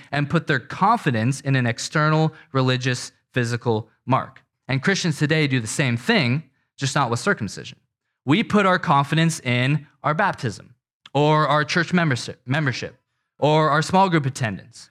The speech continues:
or our Bible reading, Bible reading or prayer life, our, our, our attempts at doing the right thing and being good, moral people.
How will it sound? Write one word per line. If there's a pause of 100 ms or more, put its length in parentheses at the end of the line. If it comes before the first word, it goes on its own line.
(280)
or
our
Bible
reading,
Bible
reading
or
prayer
life, (360)
our,
our,
our
attempts
at
doing
the
right
thing
and
being
good, (220)
moral
people.